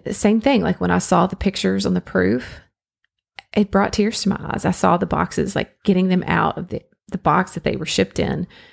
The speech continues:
to take one out, to assemble it and put it together. I mean, it, it did. It brought, my eyes were watering up. I'm trying to, like, be big about it, but I was just so excited to see it in person, to know that, sorry, I got a little one coughing,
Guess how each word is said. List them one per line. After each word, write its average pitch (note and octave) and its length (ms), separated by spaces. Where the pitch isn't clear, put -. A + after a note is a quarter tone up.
to F3+ 80
take F#3+ 260
one F#3+ 120
out, E3 340
to F3+ 100
assemble F3+ 420
it F3 40
and - 100
put F#3+ 120
it F#3 80
together. E3+ 640
I - 40
mean, F#3 160
it, - 180
it G3+ 180
did. A#3 300
It F#3 140
brought, F3+ 400
my F#3+ 140
eyes G3 280
were B2 100
watering F2+ 400
up. F2+ 140
I'm - 120
trying - 300
to, - 80
like, - 420
be G3 140
big G3 220
about E3+ 300
it, - 220
but - 260
I G3+ 60
was G3 120
just G#3+ 160
so A#3+ 140
excited G3 500
to F#3+ 60
see G3+ 240
it - 100
in F#3+ 80
person, G3 400
to F3 140
know F#3 200
that, - 300
sorry, E3+ 420
I - 20
got G#3+ 160
a F#3+ 40
little E3 200
one G3+ 120
coughing, - 460